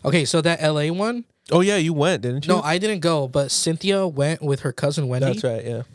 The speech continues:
Speaker 1: And if there's anyone I know that can maybe compete with Dylan with spice level, it's Wendy. Dude, like, her tolerance level is insane.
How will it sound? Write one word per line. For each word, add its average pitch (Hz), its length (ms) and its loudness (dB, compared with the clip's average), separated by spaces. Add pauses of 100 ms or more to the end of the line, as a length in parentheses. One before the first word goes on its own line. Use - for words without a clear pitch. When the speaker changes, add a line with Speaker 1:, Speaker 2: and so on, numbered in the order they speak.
(100)
Speaker 1:
And 147 140 2
if 156 120 0
there's 160 240 2
anyone 196 480 0
I 156 180 0
know 156 380 0
that 139 220 -2
can 127 280 -4
maybe 151 500 -2
compete 139 380 -4
with 135 140 -2
Dylan 147 320 -2
with 131 100 -6
spice - 340 -4
level, 170 280 -2
it's 131 160 -8
Wendy. 127 400 -6 (580)
Dude, 143 220 0
like, 120 160 -4
her 160 220 0
tolerance 160 420 -2
level 160 180 0
is 143 80 -4
insane. 123 680 -4